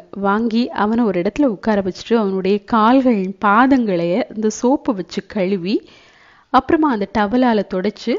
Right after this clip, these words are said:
அந்த ஒரு ஜோடி சாக்ஸை போட்டு விட்டுட்டு இன்னும் ஒரு செருப்பு கடைக்குள்ள கூட்டிட்டு போய் அவருக்கு பிடிச்ச மாதிரி ஒரு ஷூ வாங்கி அவன் கால்ல போட்டு விடுறாங்க.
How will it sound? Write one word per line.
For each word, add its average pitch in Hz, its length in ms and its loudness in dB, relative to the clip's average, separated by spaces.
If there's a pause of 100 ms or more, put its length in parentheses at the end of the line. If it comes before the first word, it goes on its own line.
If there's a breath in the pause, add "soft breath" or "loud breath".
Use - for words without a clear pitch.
அந்த 240 240 -2
ஒரு 320 220 2
ஜோடி 233 260 2 (100)
சாக்ஸை - 460 -2
போட்டு 233 300 0
விட்டுட்டு 208 600 -2 (280 loud breath)
இன்னும் 392 300 4
ஒரு 262 160 4
செருப்பு 240 480 -2
கடைக்குள்ள 202 400 -2
கூட்டிட்டு 226 360 -4
போய் 190 260 -4
அவருக்கு 185 500 -4
பிடிச்ச 349 260 0
மாதிரி 220 360 0
ஒரு 226 200 0 (120)
ஷூ 330 160 4
வாங்கி 214 340 -4
அவன் 202 240 -6
கால்ல 214 260 0
போட்டு 220 360 0
விடுறாங்க. 165 340 -4